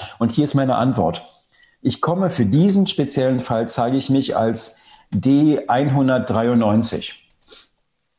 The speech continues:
Da sagt der Homöopath, D einhundertdreiundneunzig gibt's nicht. Kann mir auch keiner herstellen. Da sagst du, ja, nee, gibt's nicht in einem fixierten, festen System, aber in der Natur gibt's das.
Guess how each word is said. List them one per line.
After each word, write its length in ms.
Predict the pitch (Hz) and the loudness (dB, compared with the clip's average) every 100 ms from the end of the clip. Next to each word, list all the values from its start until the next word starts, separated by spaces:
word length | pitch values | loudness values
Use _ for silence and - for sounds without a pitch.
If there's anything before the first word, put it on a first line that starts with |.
| _ _ _ _ - | _ _ _ _ -6
Da 80 | |
sagt 200 | 101 107 | -4 -2
der 80 | 117 | 0
Homöopath, 480 | 101 104 104 104 - | 2 2 0 -2 0
D 160 | 117 - | 0 0
einhundertdreiundneunzig 880 | 123 131 117 101 113 110 117 - - | 0 0 0 0 0 0 0 -2 -2
gibt's 240 | 143 - | -4 -2
nicht. 220 | 90 - | -6 -6
Kann 140 | - 139 | -4 -2
mir 100 | 113 | -2
auch 80 | |
keiner 220 | - 113 113 | -4 -2 0
herstellen. 300 | 123 117 95 | 0 0 -2
Da 60 | |
sagst 120 | 92 | -2
du, 40 | 120 | -2
ja, 120 | 98 | 0
nee, 200 | 104 110 | 2 2
gibt's 320 | - 156 - | 2 -2 0
nicht 360 | 107 139 143 - - - - | -2 -2 -4 -12 -16 -16 -4
in 120 | 120 | -2
einem 220 | 113 117 | 2 0
fixierten, 560 | 117 120 - - 143 135 | 0 -2 -4 -2 -2 -2
festen 420 | 120 131 - 120 | -2 -4 -2 0
System, 640 | 107 107 - 120 131 147 - | 0 -2 -2 0 2 0 -2
aber 340 | 110 123 143 | 0 2 0
in 80 | 131 | 0
der 80 | 127 | 0
Natur 340 | 127 - 160 | 0 0 0
gibt's 240 | 123 - - | 0 -2 -6
das. 460 | - - - _ | -10 -12 -14 _